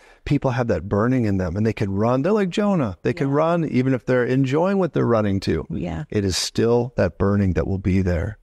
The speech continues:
Speaker 1: God wants
Speaker 2: For
Speaker 1: them
Speaker 2: sure.
Speaker 1: back.
Speaker 2: For sure.
Speaker 1: Powerful.
Speaker 2: And the same thing with, uh, prodigals.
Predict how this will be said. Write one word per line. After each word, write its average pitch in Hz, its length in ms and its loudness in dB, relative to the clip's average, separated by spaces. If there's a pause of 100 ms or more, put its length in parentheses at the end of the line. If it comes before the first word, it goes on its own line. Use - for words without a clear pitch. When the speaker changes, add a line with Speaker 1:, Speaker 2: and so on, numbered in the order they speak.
Speaker 1:
God 107 240 0
wants 101 300 0
Speaker 2:
For - 20 -10
Speaker 1:
them - 80 -8
Speaker 2:
sure. 156 140 -2
Speaker 1:
back. - 340 -6
Speaker 2:
For 185 160 -6
sure. 156 400 -6 (140)
Speaker 1:
Powerful. 123 640 -6
Speaker 2:
And 214 320 0
the 165 40 -2
same 190 280 -2
thing 180 240 0
with, 156 340 -2
uh, 151 160 -2
prodigals. 185 800 -2